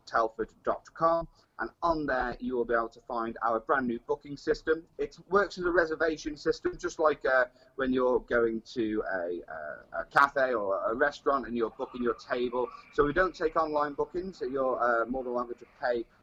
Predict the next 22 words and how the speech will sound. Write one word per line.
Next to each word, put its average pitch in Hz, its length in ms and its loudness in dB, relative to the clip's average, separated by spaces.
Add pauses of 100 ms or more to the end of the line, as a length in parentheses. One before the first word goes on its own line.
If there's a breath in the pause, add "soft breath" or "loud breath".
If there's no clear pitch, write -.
(160)
uh, 113 40 -4
when 127 280 0
you 123 160 2
arrive 120 360 0
to 110 80 -20
Jungleland. 123 500 0
So 127 80 -6
it's - 120 -10
more 165 140 0
like 143 120 0
a 147 60 -2
reservation 123 640 0
service, 120 480 6
just - 220 -6
whilst 123 320 4
we're 120 220 4 (240 soft breath)
running 120 320 2 (100)
in 120 180 -2
this 110 160 -8
covid 110 400 0
secure 113 360 2
way. 110 340 6